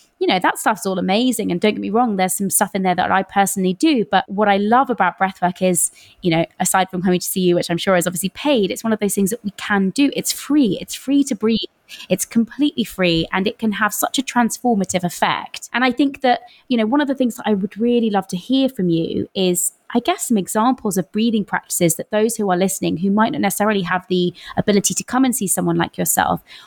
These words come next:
what are some of the practices that they can do breath work wise every day? Is it,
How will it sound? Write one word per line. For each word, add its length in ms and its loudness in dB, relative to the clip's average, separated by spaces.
what 140 2
are 60 -2
some 160 -2
of 60 2
the 60 -4
practices 460 -8
that 160 -20
they 180 4
can 220 -4
do 300 2
breath 340 -2
work 280 0
wise 340 0
every 220 0
day? 340 0
Is 140 0
it, 120 2